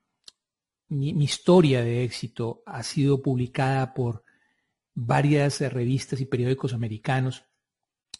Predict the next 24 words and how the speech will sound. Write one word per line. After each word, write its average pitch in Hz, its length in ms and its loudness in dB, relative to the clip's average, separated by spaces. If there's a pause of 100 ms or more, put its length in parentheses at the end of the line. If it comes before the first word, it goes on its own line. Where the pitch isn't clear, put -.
(460)
Me 139 240 -2
han 143 340 0 (240)
colocado 143 400 2
como 139 160 0
una 143 120 2
de 143 40 0
las 135 140 -2
personas 131 420 -2
más 147 240 0
influyentes 135 640 -2
del 120 200 -2
área 120 360 -2 (520)
y 143 80 2
la 135 160 0
Ford 165 320 4
Motor 160 400 0
Company 131 600 -2 (480)
y 117 360 -4
A 117 100 -2
O 139 160 4
L 143 160 4
Latino 120 480 -4 (460)
me 143 120 0
nombró 147 720 2